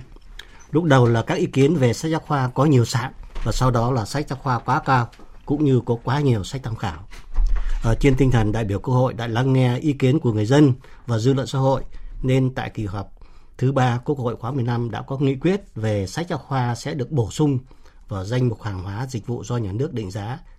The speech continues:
khi sửa đổi luật giá. Theo tôi, nghị quyết này là rất cần thiết và thu-, phù hợp. Tuy nhiên, vẫn có thể, ờ, chưa có thể giải quyết một cách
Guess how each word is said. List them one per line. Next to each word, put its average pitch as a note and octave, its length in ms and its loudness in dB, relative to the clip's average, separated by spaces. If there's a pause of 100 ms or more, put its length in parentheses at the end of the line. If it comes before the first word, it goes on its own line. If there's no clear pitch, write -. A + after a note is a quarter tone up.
khi C3+ 200 0
sửa G2 160 -8
đổi F#2 140 -8
luật E2 120 -12
giá. G2 260 -12 (720)
Theo B2+ 120 -2
tôi, C#3 320 2 (120)
nghị A#2 120 -4
quyết - 180 -6
này G#2 220 -6
là F2+ 160 -10
rất F#3+ 180 -4
cần G#2+ 180 0
thiết E3 200 2 (500)
và G2+ 160 -6
thu-, G#2+ 120 -10 (100)
phù A#2 140 -4
hợp. G#2 240 -2 (400)
Tuy C#3 140 2
nhiên, D3 260 6 (420)
vẫn F3 220 -4
có E3+ 100 -4
thể, G#2 220 -6 (420)
ờ, G2+ 160 -6
chưa D#3 240 4
có D3+ 80 -2
thể G2+ 160 -4
giải E2+ 220 -10
quyết D3+ 200 -4
một G#2 140 -8
cách - 140 -10